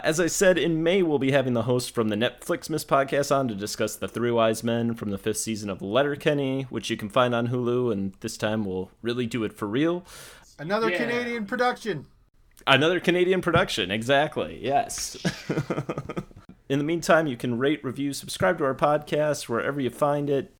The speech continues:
Speaker 1: You can connect with us on Twitter and Instagram at Yuletide T V. Send us a note.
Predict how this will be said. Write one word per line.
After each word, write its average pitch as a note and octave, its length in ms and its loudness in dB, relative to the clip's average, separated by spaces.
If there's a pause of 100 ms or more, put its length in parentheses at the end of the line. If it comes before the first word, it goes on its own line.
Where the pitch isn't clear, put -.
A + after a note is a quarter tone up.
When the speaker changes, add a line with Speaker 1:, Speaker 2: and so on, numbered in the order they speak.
(120)
Speaker 1:
You A2+ 140 -4
can A2 220 -2
connect C#3 320 -2
with B2 120 -2
us B2 220 2
on G2+ 240 0
Twitter C3+ 240 -2
and A#2 100 2
Instagram A#2+ 640 0 (100)
at C#3 200 -2
Yuletide A2+ 500 -2
T G2 160 -2
V. C3 320 -2
Send - 320 -4
us C#3 140 -2
a B2 60 0
note. C#3 360 2